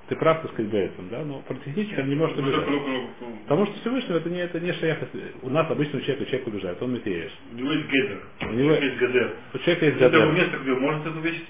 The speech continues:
Speaker 2: найти, дальше не может.
Speaker 1: Дальше не может, он, дальше не может, он метееш, и все. Клопы Всевышнего это лошаях.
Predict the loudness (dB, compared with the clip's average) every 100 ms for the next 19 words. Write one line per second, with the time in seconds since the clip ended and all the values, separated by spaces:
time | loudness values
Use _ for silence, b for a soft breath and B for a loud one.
0 | -10 -2 0 0 0 0 -2 -2 0 2
1 | 6 6 6 4 4 6 4 2 0 -4
2 | 0 4 4 4 0 2 0 4 6 6
3 | 2 -2 -2 -2 0 0 -2 -4 -4 -4
4 | -2 0 0 -2 -2